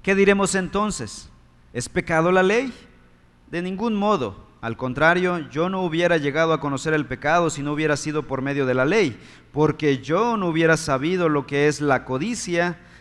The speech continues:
si la ley no me hubiera dicho, 'No codiciarás'". Pero el pecado, aprovechándose del mandamiento, produjo en mí toda clase de codicia, porque aparte de la ley,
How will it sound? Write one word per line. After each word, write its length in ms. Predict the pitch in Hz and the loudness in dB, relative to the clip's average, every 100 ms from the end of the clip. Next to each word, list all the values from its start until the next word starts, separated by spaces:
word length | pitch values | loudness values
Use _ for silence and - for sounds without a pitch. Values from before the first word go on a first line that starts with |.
| - | -16
si 240 | - 143 | -8 -2
la 120 | 135 | 0
ley 220 | 135 156 156 | 2 4 2
no 120 | 156 | 0
me 120 | 151 | 0
hubiera 220 | 147 151 | 2 4
dicho, 400 | 156 156 160 156 - - - - _ _ - | 2 0 -2 -2 -4 -20 -20 -20 _ _ -10
'No 400 | 107 131 135 131 | -2 0 0 -2
codiciarás'". 1000 | 131 127 120 127 131 113 - - - - _ - _ - | -4 -4 -2 0 0 0 -6 -14 -16 -20 _ -20 _ -8
Pero 200 | 113 113 | -4 -2
el 100 | 117 | -4
pecado, 580 | 117 131 143 151 151 147 - - - | -4 2 4 4 0 -2 -16 -20 -14
aprovechándose 880 | - - 117 113 147 151 151 139 143 | -14 -8 -4 -4 0 0 0 -4 -2
del 140 | 131 | -2
mandamiento, 760 | 127 127 120 139 151 143 147 139 - | -2 -2 -2 -2 -2 -4 -8 -8 -14
produjo 520 | - 135 127 156 156 147 | -6 -4 -2 -4 -4 -4
en 120 | 135 | -2
mí 100 | 147 | -6
toda 300 | 156 160 151 | -2 0 0
clase 380 | 151 156 151 147 | 0 -2 0 -6
de 120 | 143 | -4
codicia, 540 | 139 139 160 - 117 - - - - - | -4 -4 -6 -8 -10 -12 -20 -20 -20 -12
porque 320 | 120 120 127 | -8 -6 -2
aparte 460 | 120 151 185 180 135 | -2 2 2 2 -2
de 100 | 165 | 2
la 140 | 165 | 2
ley, 440 | 135 120 117 113 | 2 0 -2 -6